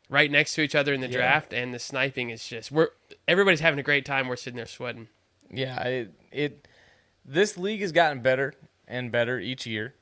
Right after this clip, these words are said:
Speaker 2: Um, but going back to back is painful with you because I know who you like, you know who I like. There's no secrets really. It's just a, I, if I, if I want this guy, I know I have to take him around early, otherwise Travis will take him.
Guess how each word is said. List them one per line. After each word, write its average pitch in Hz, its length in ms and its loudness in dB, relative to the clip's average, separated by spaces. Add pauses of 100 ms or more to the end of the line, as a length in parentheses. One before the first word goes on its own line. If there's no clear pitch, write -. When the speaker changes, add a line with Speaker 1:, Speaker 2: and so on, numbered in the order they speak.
(600)
Speaker 2:
Um, 117 960 2 (680)
but 127 280 -6
going 185 380 0 (340)
back 143 280 2
to 123 80 -12
back 123 520 2
is 120 260 -4
painful 113 540 -8
with - 180 -16
you 80 260 -16 (200)
because 110 520 -4
I 117 180 0
know 120 240 -2
who 120 80 -10
you 120 200 -8
like, 123 300 2
you 120 80 -8
know 117 140 -6
who 113 140 -8
I 107 160 2
like. 107 260 -2
There's 101 180 -12
no 120 160 -8
secrets - 600 -8
really. 107 460 -8 (480)
It's - 260 -6
just - 340 -4
a, 120 240 -2
I, 120 300 4
if 117 100 -4
I, 127 160 4
if 123 240 -2
I 120 80 4
want 127 220 0
this 139 180 0
guy, 135 260 4
I 123 40 0
know 123 140 -2
I 127 100 2
have 123 120 0
to 113 60 -12
take 127 200 -2
him 120 80 -10
around 131 360 0
early, 131 440 2
otherwise 120 400 2
Travis 139 480 0
will 123 80 -8
take 143 280 -4
him. 98 300 -4